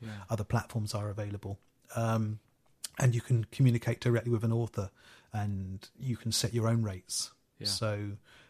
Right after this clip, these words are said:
Speaker 2: um, I've had better rates by going directly to, to, through, uh, narrators who go directly to authors.
Speaker 1: Hmm.
Speaker 2: Um, but, um, the industry as a whole, yes, we need to,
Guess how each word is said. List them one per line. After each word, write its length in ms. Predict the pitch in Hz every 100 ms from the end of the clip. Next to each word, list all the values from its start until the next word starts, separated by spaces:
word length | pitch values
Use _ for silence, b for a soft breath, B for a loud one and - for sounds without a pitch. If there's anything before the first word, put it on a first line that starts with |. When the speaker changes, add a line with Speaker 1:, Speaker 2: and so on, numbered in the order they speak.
| b
Speaker 2:
um, 320 | 101 101 98 98
I've 180 | 117 -
had 320 | - 120 -
better 240 | 120 -
rates 640 | 117 117 113 - - - - _ _
by 120 | - 110
going 240 | 110 110
directly 500 | 107 107 95 107 98 _ _ -
to, 420 | - 113 104 104 104 b b b b -
to, 520 | - 104 101 101 104 - _ _ 120
through, 440 | - 139 120 107 104 _ -
uh, 180 | 113 107
narrators 680 | 113 113 110 - 104 - - _
who 80 | -
go 180 | 110 110
directly 280 | 110 101 101
to 160 | -
authors. 500 | 107 107 - 92 - -
Speaker 1:
Hmm. 220 | 113 107
Speaker 2:
Um, 460 | 98 98 98 95 101 _ b b b b -
but, 280 | 101 - 107
um, 320 | 101 104 101 b -
the 100 | 131
industry 300 | 131 - 123
as 80 |
a 40 | 107
whole, 220 | 113 113
yes, 260 | 110 101 -
we 60 |
need 160 | 113 113
to, 180 | -